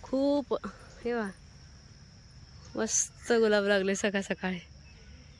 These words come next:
एकदम बेस्ट. हे बघा, कळ्या तर आणखी लख भरलेत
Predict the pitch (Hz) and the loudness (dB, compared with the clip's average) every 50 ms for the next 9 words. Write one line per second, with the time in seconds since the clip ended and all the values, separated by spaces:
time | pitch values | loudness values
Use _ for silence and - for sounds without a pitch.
0 | - - - - - - - - - - - - - 190 196 185 190 180 202 202 | -20 -20 -20 -20 -20 -20 -20 -20 -20 -20 -20 -8 -4 -4 -2 -2 0 2 2 2
1 | 196 202 196 202 196 - - - 190 175 160 - - - - - - - - - | 4 4 2 2 0 0 -2 -2 -2 -2 -2 -8 -14 -20 -20 -20 -20 -20 -20 -20
2 | - - - - - - - - - - - - 226 240 247 233 190 170 170 - | -20 -20 -20 -20 -20 -20 -20 -20 -20 -20 -10 -4 -2 0 0 0 -2 -4 -6 -12
3 | - - - - - - 208 202 202 202 - 220 214 208 196 190 185 - 208 196 | -16 -18 -18 -18 -6 -2 0 2 2 0 0 0 0 0 0 0 -2 -2 -2 -2
4 | 196 190 - - - 208 202 214 202 185 170 180 185 - | -2 -4 -4 -4 -4 -4 -2 0 -2 0 -2 -4 -4 -4